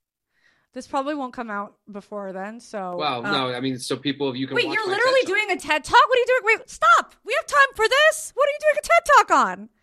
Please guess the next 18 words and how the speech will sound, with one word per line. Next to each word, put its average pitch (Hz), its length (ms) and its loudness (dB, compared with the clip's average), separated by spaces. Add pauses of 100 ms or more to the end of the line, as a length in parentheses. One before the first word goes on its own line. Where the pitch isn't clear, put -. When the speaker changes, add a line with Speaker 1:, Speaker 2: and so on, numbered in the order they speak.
(140)
Speaker 2:
So 151 400 -2
someone 214 340 -2
reached 170 300 -2
out. 113 300 -8
I 113 80 -10
think 151 280 -8
they 160 100 0
were 165 160 0
a 131 60 -4
fan 127 300 -6
of 120 60 -8
the 117 60 -14
podcast, 110 880 -12
and 110 420 -10
they're 113 120 -8
like, 110 180 -12
"I 110 120 -10
work 113 280 -8